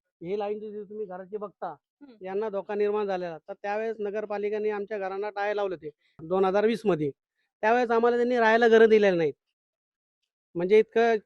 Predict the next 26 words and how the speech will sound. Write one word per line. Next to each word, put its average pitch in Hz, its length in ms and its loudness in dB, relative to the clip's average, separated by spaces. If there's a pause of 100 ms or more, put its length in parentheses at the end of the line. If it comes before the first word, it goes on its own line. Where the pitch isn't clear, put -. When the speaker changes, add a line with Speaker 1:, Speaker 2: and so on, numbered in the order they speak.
(120)
Speaker 1:
इथपर्यंत 220 400 2 (120)
नगरसेवक 208 540 0
म्हणजे 202 200 -4
हलगर्जीपणाने 190 720 -2
वागतात. 170 340 -4 (560)
आमचं 185 260 -4
इथं 208 280 2
नियोजनच 202 480 4
नाहीये. 208 280 2 (380)
विशेषतः 202 520 -4
म्हणजे 208 500 0 (680)
आम्हाला 226 380 4
नगरसेवक 233 580 4
असून 233 240 2
सुद्धा 262 240 0
नगरसेवक 262 500 2
नाही, 202 300 6 (580)
सर्वात 220 200 2
मेन 220 240 4
प्रॉब्लेम 202 360 0
हा 185 80 2
आहे. 143 180 -2 (1300)
Speaker 2:
म्हणजे 302 260 -8
नगरसेवक 370 720 -6
प्रभागाला 359 600 -4
आहे 311 480 -6